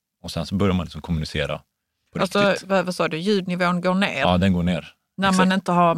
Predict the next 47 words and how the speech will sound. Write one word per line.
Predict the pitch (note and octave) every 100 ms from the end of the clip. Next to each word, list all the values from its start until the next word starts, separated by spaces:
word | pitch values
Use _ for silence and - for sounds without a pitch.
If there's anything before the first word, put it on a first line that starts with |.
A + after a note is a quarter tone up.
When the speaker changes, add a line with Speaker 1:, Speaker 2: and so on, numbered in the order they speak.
| E3 G3+ G#3
Speaker 2:
eh, | E3+ E3+ D#3+ D#3
mentalt | D#3 E3 E3+ D3+ D#3
överskott? | D3+ - - - -
Eller? | C#3+
Speaker 1:
Nej, | A2+
utan | G2+ G2
när | G2+
du | G2
får | - A#2 G#2
ditt | E2 -
men-, | D#2
Speaker 2:
När | - _ -
Speaker 1:
mentala | G3 G#3
Speaker 2:
man | F#3+
Speaker 1:
överskott. | D3 G#3+
Speaker 2:
får | B3 G#3+
sitt | - F3
mentala | F3 - F3 D#3
överskott. | D3+ C#3+ - - -
Speaker 1:
Så | -
alltså, | F3+ -
Speaker 2:
Mm. | G2+
Speaker 1:
in-, | F#2
initialt | F#2+ G#2 F#2+
är | -
folk | F2+
stressade, | - F#2+ - F#2+ F2+
man | E2+
lyssnar | F#2 - F#2+
inte | -
riktigt | F2 -
på | E2+
varandra. | F2+ F2+ F2+ F2 E2+
Speaker 2:
Nej, | F3+ F3+ F2+
Speaker 1:
och | -
sen | -
Speaker 2:
nej. | -
Speaker 1:
så | F2+
börjar | F#2 F#2 F2+
Speaker 2:
Mm. | F2+
Speaker 1:
någon | G2
säga | E2+
bara, | D2+ D2 D#2
hmm, | G#2+ C#2+ C2+
det |
här | D#2+
känns, | G#2 - -